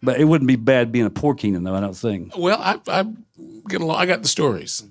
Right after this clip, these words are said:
Speaker 1: Are you from the same neck of the woods?
Speaker 2: I am.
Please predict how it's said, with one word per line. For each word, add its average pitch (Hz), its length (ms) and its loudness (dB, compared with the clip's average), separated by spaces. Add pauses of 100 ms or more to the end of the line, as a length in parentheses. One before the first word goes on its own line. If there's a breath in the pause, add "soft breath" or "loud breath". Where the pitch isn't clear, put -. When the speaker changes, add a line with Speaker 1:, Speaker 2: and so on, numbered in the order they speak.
(1160 loud breath)
Speaker 1:
Are 156 120 6
you 170 140 8
from 196 200 6
the 175 60 6
same 190 260 6
neck 185 160 4
of 156 40 4
the 147 80 6
woods? 226 300 4 (140)
Speaker 2:
I 156 140 0
am. 127 300 -4